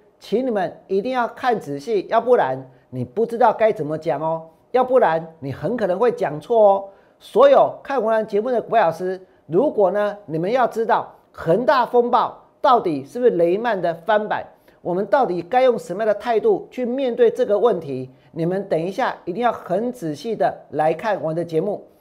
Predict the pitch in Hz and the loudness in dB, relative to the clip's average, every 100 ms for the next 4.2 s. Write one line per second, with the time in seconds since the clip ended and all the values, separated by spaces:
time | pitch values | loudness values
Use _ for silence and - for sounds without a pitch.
0 | _ _ 240 294 294 311 233 185 170 175 | _ _ -4 0 4 6 4 2 0 0
1 | 269 247 170 240 170 190 202 202 - _ | -2 -2 0 2 2 0 -2 -2 -12 _
2 | _ _ 285 262 302 - 214 185 269 254 | _ _ -2 0 -2 2 0 0 -4 -4
3 | 180 190 233 226 - - 208 196 202 262 | -2 -2 -2 -4 -16 -4 0 2 0 -2
4 | 208 135 | 0 -2